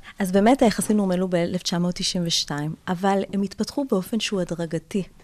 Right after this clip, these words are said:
זאת אומרת, על אף השאיפה ההודית לקדם, אה,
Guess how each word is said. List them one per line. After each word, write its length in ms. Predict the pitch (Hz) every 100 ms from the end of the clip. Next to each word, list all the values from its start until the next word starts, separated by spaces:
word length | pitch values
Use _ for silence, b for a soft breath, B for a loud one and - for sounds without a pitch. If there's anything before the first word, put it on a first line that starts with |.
| b b b -
זאת 160 | -
אומרת, 200 | 180 175
על 100 | 180
אף 100 | 220
השאיפה 440 | 262 - 180 - 226
ההודית 680 | 196 196 208 190 156 - -
לקדם, 640 | 170 - 160 214 220 180 b b b
אה, 40 | 180